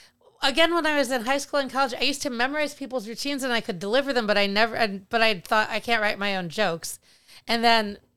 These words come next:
what changed it is when I was fi-, I had just, again, I just turned fifty, I'd just gotten out of the hospital, and I was getting to be really good friends with, um,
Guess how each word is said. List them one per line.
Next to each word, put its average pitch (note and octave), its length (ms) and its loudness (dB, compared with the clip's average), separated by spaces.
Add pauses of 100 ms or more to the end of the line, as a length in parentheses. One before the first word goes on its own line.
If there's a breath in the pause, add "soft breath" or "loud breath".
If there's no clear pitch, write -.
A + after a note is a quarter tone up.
what B3+ 280 -2
changed C4+ 460 0
it D4+ 120 -2
is B3 260 0
when A3 480 0
I G#3 260 -2
was G3 680 -2 (1080)
fi-, C4 160 2
I A#3 80 6
had G#3+ 220 4
just, A3 380 2
again, A3+ 260 4
I G#3 80 4
just G#3+ 280 -2
turned C4+ 220 0
fifty, B3 340 0
I'd F#3 120 0
just G#3+ 240 -2
gotten A3+ 220 2
out G#3 140 2
of G3 100 -2
the F3 60 -2
hospital, F3 720 -2 (420 loud breath)
and G#3+ 160 2
I G#3+ 80 4
was G#3+ 120 0
getting B3+ 260 2
to C#4 80 -8
be A#3 160 -2
really A3+ 260 0
good A3 180 -2
friends G#3 400 0
with, F#3+ 400 -2
um, F#3 360 0